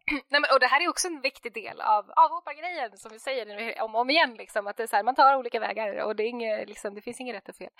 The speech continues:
Men, eh, det som jag kan känna är så här att mainstream media har ju liksom, <laughs> alltså,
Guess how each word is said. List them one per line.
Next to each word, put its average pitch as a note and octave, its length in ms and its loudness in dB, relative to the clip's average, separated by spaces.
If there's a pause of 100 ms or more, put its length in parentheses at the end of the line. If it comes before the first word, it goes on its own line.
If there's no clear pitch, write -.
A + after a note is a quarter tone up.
(340)
Men, B3+ 140 4
eh, B3+ 60 6 (320)
det A#3+ 140 2
som A#3+ 120 -4
jag B3 140 2
kan D4 80 -2
känna A3+ 260 2
är A3 100 2
så A3+ 80 0
här F#3+ 140 6
att - 140 -10 (480)
mainstream A3+ 680 -2
media G#3+ 520 2
har G#3+ 260 6
ju G#3 160 -6
liksom, G#3 340 -6
<laughs> B3 40 -4 (480)
alltså, C4 220 2